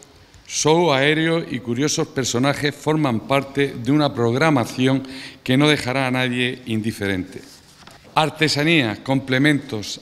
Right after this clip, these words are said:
alimentación y gastronomía, entre otras propuestas, conformarán el centenar de puestos que se distribuirán por el mercado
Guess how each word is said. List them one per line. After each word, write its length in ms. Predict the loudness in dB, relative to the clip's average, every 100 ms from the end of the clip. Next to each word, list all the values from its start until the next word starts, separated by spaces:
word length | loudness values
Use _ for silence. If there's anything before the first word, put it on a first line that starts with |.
| -4
alimentación 720 | 0 2 2 0 -2 0 2
y 60 |
gastronomía, 720 | 2 -2 -4 -2 2 2 2 0 -6 -14 -16 0
entre 300 | 0 4 2
otras 220 | 2 -2
propuestas, 680 | -2 0 2 0 -4 -8 -8 -12 -12 -8
conformarán 920 | 2 2 4 2 4 4 4 2 -2 -8 -10
el 160 | -4 -4
centenar 640 | -2 -2 -2 0 0 0 -2 -10 -6
de 120 | -6
puestos 580 | -4 0 -2 -2 -4 -6 -4
que 160 | -4 -2
se 180 | -2 -2
distribuirán 720 | -2 -2 0 2 2 0 -4 -8 -20 -20 -20 -20 -20 -20 -2
por 180 | 2 4
el 100 | 4
mercado 640 | 2 -2 -2 0 2 0